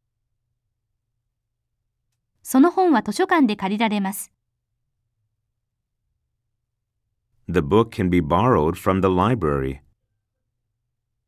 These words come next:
Speaker 1: 子供の携帯電話の使用は制限されるべきだ。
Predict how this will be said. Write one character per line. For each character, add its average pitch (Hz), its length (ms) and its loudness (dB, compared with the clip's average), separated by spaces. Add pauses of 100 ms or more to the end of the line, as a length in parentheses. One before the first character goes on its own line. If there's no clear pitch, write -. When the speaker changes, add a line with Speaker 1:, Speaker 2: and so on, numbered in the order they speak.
(1700)
Speaker 1:
子 240 100 0
供 302 180 4
の 349 160 2
携 339 120 2
帯 339 240 0
電 339 180 2
話 277 80 2
の 220 100 0
使 214 200 -6
用 214 160 -2
は 208 100 0
制 269 300 0
限 349 160 0
さ 277 120 -2
れ 220 120 -2
る 226 80 -2
べ 226 120 -2
き 214 120 -10
だ。 175 160 -10